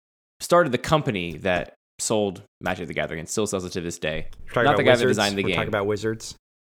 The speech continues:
Speaker 1: Uh, I'm talking about Wizards of the Coast is the name of
Speaker 2: Yeah.
Speaker 1: the company. Um, so the guy that owns that company, uh, he liked Dungeons and Dragons so much, and Wizards of the Coast was originally a role-playing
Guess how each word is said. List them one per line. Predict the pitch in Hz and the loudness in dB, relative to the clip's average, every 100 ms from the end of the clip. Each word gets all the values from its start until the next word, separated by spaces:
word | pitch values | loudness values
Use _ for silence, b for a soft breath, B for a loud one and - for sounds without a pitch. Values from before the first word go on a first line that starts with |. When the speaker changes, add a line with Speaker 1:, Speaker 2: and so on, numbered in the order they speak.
| _ | _
Speaker 1:
Uh, | 107 | -2
I'm | 101 | 0
talking | 101 135 | 2 2
about | 110 | 2
Wizards | 131 131 | 0 0
of | 139 | -4
the | |
Coast | 135 90 92 | 0 -2 -2
is | 95 | -6
the | 92 | -2
name | 92 | -2
of | |
Speaker 2:
Yeah. | 90 | 0
Speaker 1:
the | |
company. | 90 87 87 90 _ _ - | -4 -4 -10 -12 _ _ -6
Um, | 101 98 104 | -2 -2 0
so | |
the | 156 | 4
guy | 180 170 139 | 6 6 2
that | - - _ _ _ - | -4 -20 _ _ _ -2
owns | 147 135 | 2 4
that | 113 | 4
company, | 110 98 90 82 - | 2 -2 -4 -6 -8
uh, | - 90 87 85 85 - | -4 -2 0 0 -2 -6
he | - 120 113 107 104 - | -4 0 2 2 -2 -2
liked | 120 151 - | 4 4 4
Dungeons | 135 127 113 | 0 0 -2
and | 107 | 2
Dragons | 120 110 101 | 4 4 -2
so | - 117 | 0 0
much, | 104 85 92 | 0 -2 -4
and | 95 | -6
Wizards | 110 95 | -4 -4
of | 92 | -8
the | |
Coast | 95 104 101 | -4 -4 -2
was | 98 | -4
originally | 101 131 107 101 82 | 0 0 0 -2 -2
a | 95 | 0
role-playing | 113 139 - 95 87 87 | 2 2 2 -4 -4 -8